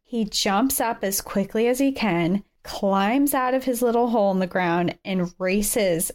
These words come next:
towards the road. This is the fastest he's moved in a while. He flags down this car. It was two farmhands driving a Land Rover that had come to finally check out the farms.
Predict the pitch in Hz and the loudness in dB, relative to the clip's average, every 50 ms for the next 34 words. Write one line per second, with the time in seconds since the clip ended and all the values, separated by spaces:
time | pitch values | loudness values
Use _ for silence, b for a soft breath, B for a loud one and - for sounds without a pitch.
0 | _ - - 208 190 180 180 - 180 170 170 160 156 135 131 135 147 175 - - | _ -10 -4 0 0 0 0 0 0 2 2 2 2 2 2 2 0 0 -4 -6
1 | - 226 247 247 - 262 233 226 - 196 202 202 - 202 190 185 190 202 202 - | -6 -6 -6 -4 -2 -2 -2 0 0 -2 -2 -2 -4 -2 -2 0 -2 -2 -2 -2
2 | - 185 165 170 175 - - - - - 190 180 180 - - 180 175 170 175 - | -2 0 0 0 -2 -4 -6 -6 -6 -4 -4 -4 -4 -4 -2 -2 -2 -2 -2 -4
3 | 208 180 170 165 165 156 143 135 123 131 165 202 220 202 - _ _ - 233 240 | -2 -2 0 0 2 2 2 2 2 2 2 0 0 -2 -8 _ _ -6 -4 -4
4 | 226 - - - 233 214 190 190 196 185 185 170 175 190 208 208 - - - 175 | -4 -6 -6 -2 0 0 0 0 0 0 0 0 0 0 -2 -2 -4 -2 -4 -2
5 | 165 165 160 156 147 - - - - - - 165 170 165 165 156 156 202 202 - | -2 0 -2 -2 -2 -2 -4 -6 -8 -6 -6 -4 -4 -2 -2 -2 -2 -2 -4 -6
6 | _ _ _ - 214 202 196 202 202 - - - - - 233 247 269 269 - 262 | _ _ _ -6 -4 -2 0 0 -2 -4 -6 -8 -8 -2 -2 -2 -2 -2 -2 -2
7 | 233 214 208 208 196 185 175 175 165 165 160 165 180 202 202 - - - _ _ | 0 2 2 0 0 0 0 0 0 0 0 0 0 -2 -2 -4 -8 -10 _ _
8 | _ - - 220 202 180 180 180 196 196 208 202 - - 214 196 190 180 180 175 | _ -6 -2 -2 0 0 0 0 0 0 0 -2 -2 -4 -4 -2 0 0 0 0
9 | 175 180 175 165 156 156 - - - - - 208 220 208 _ _ - - 208 190 | 0 0 0 0 0 -2 -2 -4 -4 -2 -2 -2 -2 -4 _ _ -8 -6 -4 -4
10 | 170 - 185 202 196 202 - - 202 180 180 185 - - 202 - - - - 196 | -2 -2 -2 -2 -2 -4 -4 -4 -2 0 0 0 0 -2 -4 -4 -6 -6 -4 -2
11 | 196 196 202 202 196 190 190 190 - - 180 - - 170 170 151 - - 156 - | 0 2 2 2 2 0 -2 -2 -4 -6 -6 -4 -4 -4 -4 -4 -6 -8 -8 -6
12 | 165 151 - - - 202 214 226 - - - - | -4 -4 -2 -2 0 0 0 0 -2 -4 -4 -6